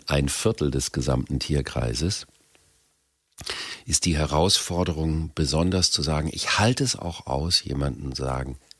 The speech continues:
„Lass mich in Ruhe. Ich will mit dir nichts mehr zu tun haben.“ Es ist manchmal notwendig, leider jemanden aus dem Leben rauszukicken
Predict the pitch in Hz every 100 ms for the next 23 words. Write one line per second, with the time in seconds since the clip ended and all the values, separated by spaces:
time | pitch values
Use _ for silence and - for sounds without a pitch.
0 | _ _ _ - - 85 78 71 60 53
1 | - _ _ _ _ - _ - 80 82
2 | 85 82 - 78 73 - 78 65 57 58
3 | - 107 113 113 117 - 85 78 90 98
4 | - 58 57 85 - - - - - -
5 | - - - - - _ - - 82 80
6 | 110 131 104 101 95 90 78 82 80 87
7 | 82 67 69 - - - - - - 127
8 | 156